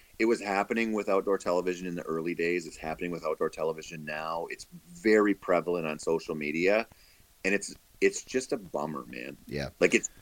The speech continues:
Speaker 1: it's just a bummer because we really, you know, like, I, I think we really have an opportunity to just, like, present the reality of hunting. Like,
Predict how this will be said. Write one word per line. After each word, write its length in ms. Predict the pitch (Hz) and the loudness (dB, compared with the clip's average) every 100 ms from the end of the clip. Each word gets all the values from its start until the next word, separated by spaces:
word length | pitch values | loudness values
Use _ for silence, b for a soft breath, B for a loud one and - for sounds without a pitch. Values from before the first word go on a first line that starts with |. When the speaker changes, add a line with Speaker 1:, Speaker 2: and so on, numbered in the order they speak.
| - | 2
Speaker 1:
it's 180 | 117 - | 2 6
just 260 | 135 135 | 4 6
a 60 | 147 | 4
bummer 440 | 107 101 98 98 | 4 4 4 4
because 640 | 85 82 98 95 90 80 b b b b _ | 4 4 6 8 6 2 b b b b _
we 180 | 98 160 | 4 6
really, 800 | 131 127 131 131 110 98 85 80 - _ _ - - - - - - - - _ - | 6 8 8 8 6 2 0 -6 -18 _ _ -20 -20 -20 -20 -20 -20 -20 -20 _ -8
you 80 | 95 | -2
know, 100 | 92 | -2
like, 180 | 92 - | -2 -6
I, 240 | - - | -10 -12
I 20 | |
think 240 | 120 151 156 | -10 -8 0
we 100 | 147 | 2
really 240 | 120 127 | 4 4
have 140 | 117 104 | 4 4
an 80 | |
opportunity 1000 | 80 90 90 - - 117 113 85 76 78 - _ - _ _ _ | 4 2 2 -6 -4 0 0 0 -2 -6 -12 _ -20 _ _ _
to 140 | - 92 | -4 -2
just, 280 | 107 - | -2 -2
like, 200 | 131 127 | 0 -2
present 680 | - 135 135 87 85 113 104 - - - - _ - _ - _ | 0 2 2 2 2 4 2 -4 -20 -20 -20 _ -20 _ -20 _
the 140 | 85 95 | 0 4
reality 500 | 95 87 107 107 90 | 4 6 6 6 4
of 80 | - | 2
hunting. 420 | 120 127 - - | -2 -2 -6 -6
Like, 280 | 85 92 | 2 2